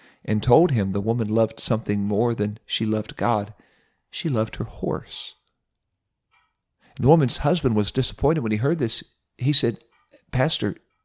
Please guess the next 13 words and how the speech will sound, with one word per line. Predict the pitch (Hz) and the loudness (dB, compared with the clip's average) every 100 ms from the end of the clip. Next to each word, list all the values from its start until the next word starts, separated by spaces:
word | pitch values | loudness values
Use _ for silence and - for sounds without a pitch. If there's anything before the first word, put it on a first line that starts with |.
| _ _ _ | _ _ _
she's | - - 147 156 | -10 -4 -4 -4
never | 101 101 107 151 95 | -4 -2 0 0 -2
gonna | 92 98 95 | -4 -4 -2
give | - 95 | -2 -2
up | 92 - | -4 -2
that | 92 98 | -2 -2
horse." | 117 123 123 - - _ _ _ _ _ _ _ _ _ _ _ _ | -2 -4 -8 -16 -20 _ _ _ _ _ _ _ _ _ _ _ _
And | - 107 | 0 2
she | - | 2
didn't. | - 214 - 101 _ _ _ _ _ _ _ _ _ _ _ _ - | 0 0 -2 -8 _ _ _ _ _ _ _ _ _ _ _ _ -2
That | 123 117 | 2 4
horse | 110 127 156 - | 6 6 2 -2
was | 104 104 101 - - | 0 0 0 -8 -12